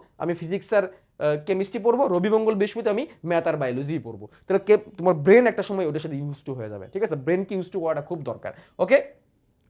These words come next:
আর একটা জিনিস, যদি খুব ঘুম পায়, তাহলে জোর করে ঘুম আটকায় রাখার চেষ্টা করো না। অনেকে আছে কি ঘুম পাইছে, একবার জোর করে লাফাচ্ছে, হ্যাঁ? অনেক ভিডিওতে আছে না, বলে, "লাফাবা, তাহলে ঘুম চলে যাবে।" জোর করে ধরে রাখবো, অনেকে, আহ, কামড় দেয়, কামড় দিলে নাকি ঘুম চলে যাবে। ভাই,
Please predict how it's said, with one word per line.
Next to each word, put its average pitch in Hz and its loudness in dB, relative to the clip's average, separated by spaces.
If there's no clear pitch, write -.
আর 190 6
একটা 214 8
জিনিস, 254 4
যদি 175 0
খুব 226 -2
ঘুম 220 0
পায়, 233 8
তাহলে 185 0
জোর 202 2
করে 202 2
ঘুম 165 -6
আটকায় 143 -6
রাখার 127 -6
চেষ্টা 113 -14
করো 104 -12
না। 95 -16
অনেকে 220 8
আছে 233 4
কি 240 -4
ঘুম 214 -2
পাইছে, 240 4
একবার 196 4
জোর 214 10
করে 190 2
লাফাচ্ছে, 190 2
হ্যাঁ? 269 2
অনেক 196 0
ভিডিওতে 226 6
আছে 247 2
না, 254 4
বলে, 220 6
"লাফাবা, 196 8
তাহলে 170 0
ঘুম 196 -4
চলে 190 2
যাবে।" 170 4
জোর 214 4
করে 202 4
ধরে 202 4
রাখবো, 180 4
অনেকে, 190 6
আহ, 202 6
কামড় 214 6
দেয়, 170 4
কামড় 208 8
দিলে 208 6
নাকি 196 4
ঘুম 202 -4
চলে 190 4
যাবে। 160 0
ভাই, 139 -4